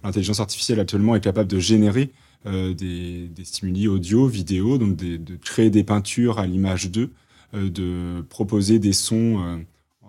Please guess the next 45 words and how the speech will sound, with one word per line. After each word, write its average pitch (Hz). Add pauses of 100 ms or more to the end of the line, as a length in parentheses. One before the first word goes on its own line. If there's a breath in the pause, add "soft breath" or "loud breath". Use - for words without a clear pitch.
(140)
basés 98
sur 104
un 95
agen-, 101
un 98
agencement 110
de 110
données, 107
euh, 95
préalable. 113 (320 soft breath)
Donc, 110
même 147
la 127
créativité, 127
qui 120
semble 107
être 104
un 101
peu 107
l'apanage 107
de 95
l'être 90
humain, 104 (420 soft breath)
euh, 90
semble 107
être 104
un 107
domaine 104
nouvellement, 107
euh, 85 (840)
euh, 92
intégré 104
par 95 (100)
l'intelligence 98
artificielle 95
aussi. 95 (600 soft breath)
Euh, 107
tout 151
ce -
qui 143
est 135
traitement 143
du 135
langage 120
naturel 117